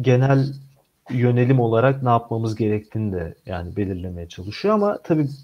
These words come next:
burada bir şeyden daha hemen kısaca bahsedeyim. Yani mesela, e, yani bizim şirketimizde ama genel olarak belki bunu, hani,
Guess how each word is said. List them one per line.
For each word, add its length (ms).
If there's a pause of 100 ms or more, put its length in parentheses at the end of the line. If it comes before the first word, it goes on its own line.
(200)
burada 380
bir 340
şeyden 460
daha 220
hemen 300 (280)
kısaca 360
bahsedeyim. 560
Yani 300 (420)
mesela, 400 (720)
e, 60 (720)
yani 260
bizim 220
şirketimizde 1040 (960)
ama 200
genel 220
olarak 440
belki 540 (200)
bunu, 540
hani, 320